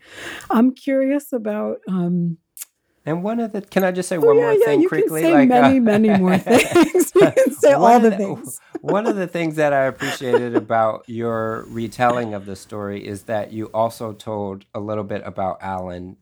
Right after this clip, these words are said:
Speaker 2: And I told a little bit about Alan too, but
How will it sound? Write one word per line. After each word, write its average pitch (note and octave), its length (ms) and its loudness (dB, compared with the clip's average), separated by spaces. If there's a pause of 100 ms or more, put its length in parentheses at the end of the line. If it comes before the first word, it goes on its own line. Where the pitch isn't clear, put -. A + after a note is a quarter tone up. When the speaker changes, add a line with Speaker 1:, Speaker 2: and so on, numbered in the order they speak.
Speaker 2:
And G#2 420 -6
I C#3+ 140 2
told C3 380 -10 (240)
a A#2 80 -10
little A#2+ 200 -8
bit A2+ 140 -6
about G#2+ 340 -4
Alan A2 360 -6
too, B2+ 280 -8
but G#2+ 300 -4